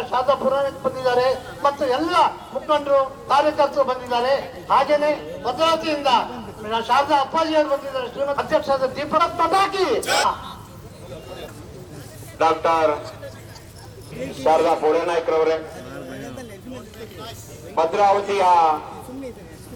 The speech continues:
Speaker 2: ನೆಚ್ಚಿನ ನಾಯಕಿಯಾದಂತಹ ಶಾರದಾ ಅಪ್ಪಾಜಿ ಗೌಡ್ರೆ, ತಾಲೂಕಿನ ಅಧ್ಯಕ್ಷರು, ನಗರ ಅಧ್ಯಕ್ಷರು ಆದಂತಹ ದೀಪಕ್ ಸಿಂಗ್ ರವರೇ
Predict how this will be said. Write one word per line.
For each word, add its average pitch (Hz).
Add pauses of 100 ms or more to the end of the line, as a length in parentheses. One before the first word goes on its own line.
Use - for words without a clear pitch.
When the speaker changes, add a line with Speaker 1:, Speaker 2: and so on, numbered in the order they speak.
(420)
Speaker 2:
ನೆಚ್ಚಿನ 196 (120)
ನಾಯಕಿಯಾದಂತಹ 185 (1000)
ಶಾರದಾ 160 (100)
ಅಪ್ಪಾಜಿ 180
ಗೌಡ್ರೆ, 151 (1300)
ತಾಲೂಕಿನ 208 (1400)
ಅಧ್ಯಕ್ಷರು, 185 (760)
ನಗರ 175 (120)
ಅಧ್ಯಕ್ಷರು 180
ಆದಂತಹ 160
ದೀಪಕ್ 180
ಸಿಂಗ್ 165
ರವರೇ 143